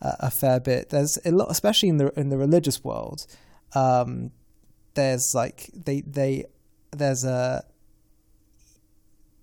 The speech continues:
skepticism towards forms of escapism.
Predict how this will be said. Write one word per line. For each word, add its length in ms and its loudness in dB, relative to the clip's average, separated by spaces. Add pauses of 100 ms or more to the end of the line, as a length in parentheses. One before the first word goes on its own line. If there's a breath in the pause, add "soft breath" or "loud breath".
(220)
skepticism 840 -2
towards 720 -8 (220)
forms 400 -2
of 80 -8
escapism. 720 -10